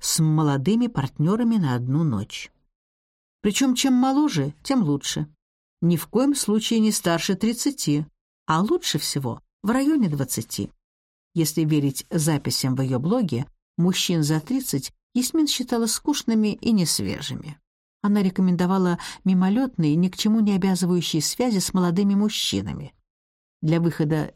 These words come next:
сексуальной энергии, так определяла это Ясмин. "И среди женщин ведь бывают свиньи", думала Мот.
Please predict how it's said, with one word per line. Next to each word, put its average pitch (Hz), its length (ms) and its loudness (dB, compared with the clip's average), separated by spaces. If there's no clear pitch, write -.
сексуальной 160 680 0
энергии, 120 640 -2
так - 200 -2
определяла 156 540 0
это 151 260 -2
Ясмин. 120 540 -6
"И 262 340 2
среди 240 680 0
женщин 247 520 0
ведь 135 260 -2
бывают 147 420 0
свиньи", 151 640 -2
думала 165 420 2
Мот. 151 400 -2